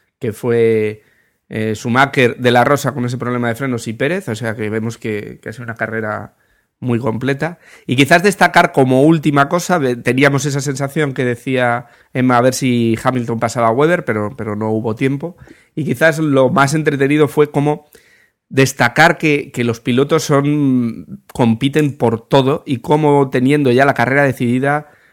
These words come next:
jugándose el campeonato, tanto Vettel como Alonso como Button se jugaron todo en la última carrera, en la última vuelta, perdón, por aquello de que tienen menos peso para conseguir esa vuelta rápida y se la fueron pisando uno a otro.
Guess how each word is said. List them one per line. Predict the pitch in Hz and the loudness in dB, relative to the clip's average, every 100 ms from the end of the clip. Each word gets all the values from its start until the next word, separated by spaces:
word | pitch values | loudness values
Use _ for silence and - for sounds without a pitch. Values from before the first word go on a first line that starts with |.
| _ | _
jugándose | - 120 139 151 143 | -6 2 4 4 0
el | 139 | -2
campeonato, | 135 123 123 131 135 | -2 0 0 0 -2
tanto | 127 127 120 | -2 -2 -2
Vettel | 123 139 139 113 | 2 2 0 -4
como | - 113 113 | -4 -2 0
Alonso | 127 123 - 110 | 0 -2 -4 -4
como | 110 110 | -2 0
Button | 127 143 156 | 0 0 -6
se | - 120 | -6 -10
jugaron | 117 120 127 117 117 | -4 -2 -2 -2 -2
todo | 135 123 113 | -2 0 0
en | |
la | 110 | 0
última | 120 123 127 117 | -2 -2 -4 -2
carrera, | 110 127 123 107 _ _ _ _ _ | -2 -2 -2 -4 _ _ _ _ _
en | 113 | 0
la | 117 | 2
última | 135 131 117 | 2 2 4
vuelta, | 127 117 110 | 4 2 -2
perdón, | - 120 113 - _ _ _ | -2 -2 -4 -8 _ _ _
por | 110 | 0
aquello | 107 139 131 | 0 2 4
de | 120 | 4
que | 113 | 0
tienen | 113 131 131 | -2 0 2
menos | 127 113 | 2 -2
peso | - 135 156 | -2 -4 -2
para | 120 | -4
conseguir | 120 107 123 117 131 | -4 -6 -4 -2 -2
esa | 123 | -2
vuelta | 117 123 117 113 | -2 -2 0 -2
rápida | 120 139 151 165 | -2 -2 -4 -6
y | 143 127 117 | -4 -4 -2
se | 147 | -4
la | 131 | -6
fueron | 113 135 127 | -6 -8 -6
pisando | 117 123 123 120 | -6 -4 -2 -2
uno | 113 | -2
a | 107 101 | -2 -4
otro. | - 101 | -8 -14